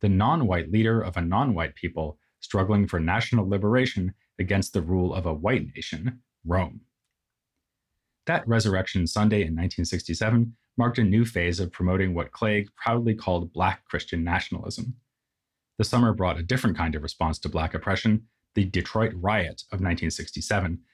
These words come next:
the largest and bloodiest riot of a long, hot summer full of riots.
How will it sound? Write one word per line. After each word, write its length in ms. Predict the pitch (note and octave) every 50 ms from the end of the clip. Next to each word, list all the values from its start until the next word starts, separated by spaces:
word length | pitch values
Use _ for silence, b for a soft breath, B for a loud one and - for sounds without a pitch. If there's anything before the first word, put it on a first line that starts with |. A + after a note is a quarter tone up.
| b b b b
the 60 | F#2+
largest 480 | F2 F2+ F#2 G2+ G2+ G#2 A2 G2+ - -
and 140 | F2 D#2+ -
bloodiest 500 | G#2 A2 C3 C#3 B2+ G#2 F#2 - - -
riot 280 | E2 E2+ F#2 G2 - -
of 80 | F2+ E2+
a 40 | E2
long, 340 | E2 F2+ F#2 G2 G2 F2+
hot 340 | F2 E2 - G2+ F#2 - -
summer 300 | - - F#2+ F2+ E2+ D#2+
full 260 | - - - C#3+ B2
of 120 | F2 C#2+ D#2
riots. 540 | D#2+ C#2+ - - B1 - - - - -